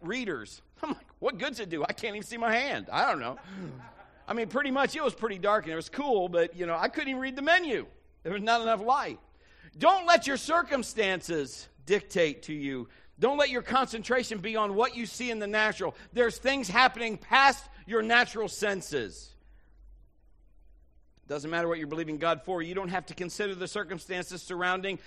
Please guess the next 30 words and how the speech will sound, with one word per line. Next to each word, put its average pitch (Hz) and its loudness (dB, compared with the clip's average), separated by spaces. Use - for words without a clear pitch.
that 185 0
situation. 190 0
Start - -2
asking 180 -2
God, 185 4
"What 208 0
do 226 4
I 226 8
do 202 -2
about 196 4
this? 170 0
Past 269 4
what 254 4
I 247 10
can 220 0
do, 196 -4
past 302 6
what 254 2
I 233 8
can 226 -4
see, 220 -4
past 359 10
what 320 10
I 302 12
understand. 277 4
God, 220 -6
what 226 2
are 220 -2
you 214 -4
saying?" 131 0